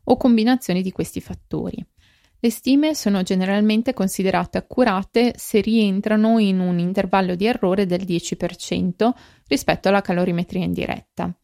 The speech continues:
L'età influisce in modo significativo sugli errori di previsione e lo stesso vale per gli estremi di peso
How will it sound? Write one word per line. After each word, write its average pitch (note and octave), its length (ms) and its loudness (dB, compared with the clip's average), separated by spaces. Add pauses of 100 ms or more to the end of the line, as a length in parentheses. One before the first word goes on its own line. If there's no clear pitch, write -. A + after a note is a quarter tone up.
(680)
L'età B3 600 2
influisce G3+ 680 0
in F#3 160 2
modo F3+ 180 0
significativo G#3 960 -2
sugli F#3 320 -4
errori F3+ 280 0
di F3+ 140 -6
previsione F#3 760 0
e A3 40 0
lo G3+ 100 0
stesso G3+ 460 -2
vale F3 300 0
per F3 180 -4
gli F#3 80 -4
estremi F3 400 -4
di A#3 160 -2
peso F#3 500 -2